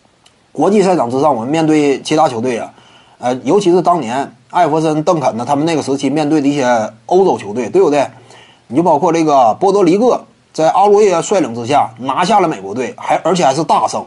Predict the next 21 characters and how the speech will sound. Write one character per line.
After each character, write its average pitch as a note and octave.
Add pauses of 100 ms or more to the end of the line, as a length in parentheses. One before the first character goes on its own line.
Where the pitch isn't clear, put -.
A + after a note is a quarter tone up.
(140)
应 F3+
该 E3+
是 F3
赢 D3
了 F3+
十 D3+
九 A2
分。 G2+
为 A3+
什 D#3
么 C3+
赢？ A2 (1500)
美 D3+
国 F#3+
队 C4+
球 A3
员 C4
自 -
己 -
说 A#2
嘛， C3